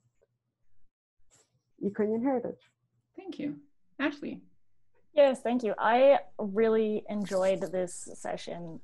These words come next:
Speaker 3: Um, I hope that we'll be able to make some connections from it and to work together a little bit. Um, it was really great to also see how much everybody's actually being able to still accomplish, even though we are going through a pandemic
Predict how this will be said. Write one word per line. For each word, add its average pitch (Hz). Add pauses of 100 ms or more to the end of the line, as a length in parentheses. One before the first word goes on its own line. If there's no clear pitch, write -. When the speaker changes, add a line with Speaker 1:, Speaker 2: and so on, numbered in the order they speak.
Speaker 3:
Um, 170
I 196
hope - (600)
that 190
we'll 185
be 185
able 185
to 202
make 175
some 190
connections 180
from 175
it 165 (120)
and 170 (260)
to 180
work 170
together 175
a 175
little 180
bit. - (800)
Um, 180
it 220
was 208
really 226
great 202
to 202
also 202
see 196
how 202
much 190
everybody's 175
actually -
being 190
able 175 (120)
to 175
still 196
accomplish, 180
even 175
though 160 (100)
we 180
are -
going -
through 165
a 170
pandemic 170